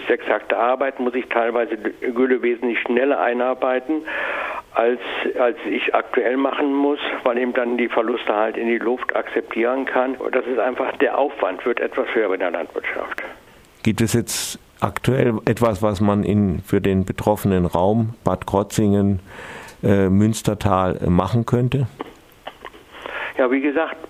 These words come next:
Speaker 1: die Landwirtschaft muss sich überlegen, wie sie effektiver düngt, eben schnell besser düngt, äh, genau sich Gedanken macht, wie viel Dünger brauche ich eigentlich. Kann natürlich dazu führen, dass der Landwirt mehr Bodenproben untersuchen lassen muss, hat dadurch höhere Kosten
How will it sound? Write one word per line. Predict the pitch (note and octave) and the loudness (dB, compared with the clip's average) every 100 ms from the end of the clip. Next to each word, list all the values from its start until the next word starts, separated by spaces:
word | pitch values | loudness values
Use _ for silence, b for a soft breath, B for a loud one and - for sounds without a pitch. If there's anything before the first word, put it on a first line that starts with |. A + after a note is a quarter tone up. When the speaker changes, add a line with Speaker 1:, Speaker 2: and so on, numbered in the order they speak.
| - - | -14 -2
Speaker 1:
die | |
Landwirtschaft | A#2 A#2+ C3+ C3 C3 C#3+ | 0 2 2 0 -2 -2
muss | B2 | -2
sich | C3+ | -2
überlegen, | B2+ A#2+ A#2 A2+ D#3 C#3+ B2+ | 0 0 0 0 0 -2 -2
wie | B2+ | -2
sie | A#2+ B2+ C3+ B B B B - | 0 0 -2 B B B B -2
effektiver | - C#3+ C3+ C3+ B2 A#2 | -2 -2 -2 0 0 0
düngt, | A#2+ D3+ A3 - B B B B - | -2 -2 -4 -10 B B B B -2
eben | B2+ C3+ | 0 0
schnell | - | -2
besser | A2+ B2+ D3 C#3 | 0 0 0 -2
düngt, | D3 D3 D3+ | 0 -2 0
äh, | - B2+ B2 A#2+ | 0 0 0 -2
genau | C3 A#2+ A#2+ B2 | -2 0 2 0
sich | B2 - | -2 -4
Gedanken | A2 A2+ B2+ C3+ | -2 -2 -2 0
macht, | B2+ A#2 | -2 -2
wie | B2+ | -2
viel | A#2 | -2
Dünger | A#2 B2 A#2 | 0 0 2
brauche | G2+ G#2 C#3 | 0 0 -2
ich | - | 0
eigentlich. | A#2 B2+ C3 C#3 C#3 - - | 0 0 -2 -2 -2 -6 0
Kann | B2 | 0
natürlich | B2+ C3+ A#2+ | 2 -2 0
dazu | B2+ A#2+ A#2+ | -2 0 -4
führen, | - B2 B2+ B2+ B B B B - - | 0 0 0 -2 B B B B -4 -4
dass | A#2+ | -2
der | - A#2 | 0 0
Landwirt | A#2 A2+ A#2+ | -2 0 0
mehr | A2+ A#2 A2+ | 2 2 2
Bodenproben | A2 A2+ C3 C3+ C3 C3 | 0 0 0 0 0 0
untersuchen | C3 B2+ A2+ B2 B2+ | 0 -2 -2 -2 -2
lassen | A#2+ - A#2+ | -2 -2 -2
muss, | B2+ C3 - - - | 0 -2 -6 -12 -2
hat | B2 C3 | 0 0
dadurch | A#2 A#2+ | -2 -2
höhere | B2 A#2+ A2+ G#2+ | 0 -2 -2 -2
Kosten | A#2 B2 - D3 | -2 -4 -4 -6